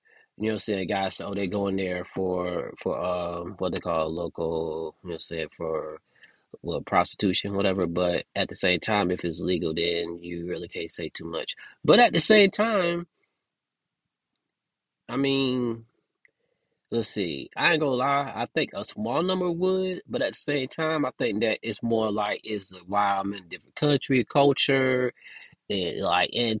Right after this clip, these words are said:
like, I'll tell you, like I said in my last video, I had a sample size of a wo-, an international woman,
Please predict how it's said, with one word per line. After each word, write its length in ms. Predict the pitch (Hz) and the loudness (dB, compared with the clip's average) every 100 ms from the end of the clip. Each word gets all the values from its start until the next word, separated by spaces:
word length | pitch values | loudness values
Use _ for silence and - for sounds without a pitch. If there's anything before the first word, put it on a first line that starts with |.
| - | -4
like, 340 | 85 110 156 | -4 4 6
I'll 200 | - 233 | 6 6
tell 200 | - 190 | 6 8
you, 200 | 151 143 - - | 8 8 4 4
like 200 | 147 139 | 4 4
I 120 | 131 | 2
said 280 | - 131 113 | 2 2 2
in 80 | |
my 120 | 113 110 | 2 2
last 240 | 113 107 | 2 0
video, 200 | 95 92 | -4 -8
I 200 | 135 185 | -2 -2
had 220 | 160 135 | 0 -2
a 180 | 82 95 | -4 -4
sample 500 | - - 143 131 110 | -2 0 0 0 -4
size 720 | - 98 65 50 - - - 107 - _ _ _ _ _ _ _ _ _ _ | -4 -4 -4 -8 -14 -12 -10 -12 -20 _ _ _ _ _ _ _ _ _ _
of 480 | 113 107 104 92 87 - _ _ _ _ _ _ _ _ _ - | -2 0 -2 -4 -8 -16 _ _ _ _ _ _ _ _ _ -8
a 80 | |
wo-, 280 | 95 101 104 | -4 -2 -4
an 140 | - 101 | -4 -4
international 720 | 104 92 95 90 90 90 92 | -4 -4 -2 -2 0 -2 -2
woman, 280 | 85 58 | -4 -6